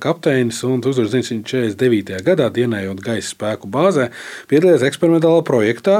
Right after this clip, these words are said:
kura uzdevums bija noskaidrot maksimālo pārslodzes līmeni, ko cilvēka organisms varētu izturēt. Vienā no eksperimenta, ā,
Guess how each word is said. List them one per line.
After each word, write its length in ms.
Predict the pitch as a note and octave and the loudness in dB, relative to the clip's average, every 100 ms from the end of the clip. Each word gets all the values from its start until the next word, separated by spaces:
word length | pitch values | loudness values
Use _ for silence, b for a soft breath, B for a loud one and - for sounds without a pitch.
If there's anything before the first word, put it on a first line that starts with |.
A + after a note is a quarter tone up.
| G3+ | 0
kura 300 | D3 D#3 D#3+ B2+ | -2 2 4 4
uzdevums 480 | A#2+ D#3 F3 C#3+ A2+ | 2 2 2 2 2
bija 220 | D3 C3+ | 2 2
noskaidrot 500 | C3+ - C3+ B2+ A#2 | 0 0 0 2 0
maksimālo 720 | A#2+ - C3 A#2 A2 G#2+ G#2 F#2+ | -4 -4 -4 -2 -2 -2 -4 0
pārslodzes 560 | A#2 A#2+ - G#2+ G2 A#2 | 0 0 -2 -6 -6 -2
līmeni, 480 | B2+ E3+ E3 B2+ | 0 2 2 0
ko 160 | A2+ A#2 | -2 -6
cilvēka 480 | G#2+ B2+ G#2+ F#2+ A#2+ | 0 0 0 -2 -2
organisms 480 | A#2 G#2 A2 G2 A2 | 0 -2 -4 -6 -4
varētu 240 | G2+ G2+ F#2+ | -4 -4 -8
izturēt. 340 | - - - B B B B B D3 | -10 -16 -18 B B B B B 2
Vienā 240 | G#3+ D#3 | 4 2
no 80 | D3+ | 0
eksperimenta, 560 | E3 D#3 C3 A#2+ A#2+ | 0 0 0 -2 -2
ā, 240 | A#2 A2+ | -2 0